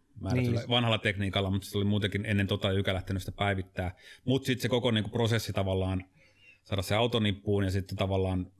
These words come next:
Speaker 1: saada hoidettua se auto sinne Amerikkaan ja selvittää asioita ja päästä mukaan sinne kilpailuun ja sit vielä kontittamista ja kaik-, kaikki muut. Ja sit siinä,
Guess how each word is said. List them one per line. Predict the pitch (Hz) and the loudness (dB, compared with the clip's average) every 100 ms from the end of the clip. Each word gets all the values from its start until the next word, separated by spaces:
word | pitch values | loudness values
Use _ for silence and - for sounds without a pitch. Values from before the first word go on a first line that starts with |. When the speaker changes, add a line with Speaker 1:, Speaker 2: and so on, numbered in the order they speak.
| - | -20
Speaker 1:
saada | - 101 98 | -6 -2 0
hoidettua | 98 95 92 - 98 | 0 -2 -2 -4 -4
se | 98 | -2
auto | 98 101 98 | -2 -2 -2
sinne | 95 | -2
Amerikkaan | 98 110 104 98 - | 2 2 2 0 -2
ja | 92 | -2
selvittää | 107 98 95 - 92 | 0 0 -2 -4 -2
asioita | 101 98 95 90 87 87 | -2 0 -2 -2 -4 -4
ja | 90 - - - _ - | -6 -8 -20 -20 _ -6
päästä | 95 - | -4 -2
mukaan | 98 107 107 | -2 0 0
sinne | 98 92 90 | -2 -2 -4
kilpailuun | - 92 85 92 92 90 90 | -4 -4 -2 -2 -2 -4 -4
ja | |
sit | 87 92 | -4 -4
vielä | 92 | -4
kontittamista | - 98 95 92 92 90 95 | 0 0 0 -2 -4 -4 -4
ja | |
kaik-, | 95 95 | -4 -2
kaikki | - 95 98 | -2 -2 -2
muut. | 98 95 95 | 0 -2 -2
Ja | |
sit | 92 95 | -4 -4
siinä, | 98 95 | -4 -4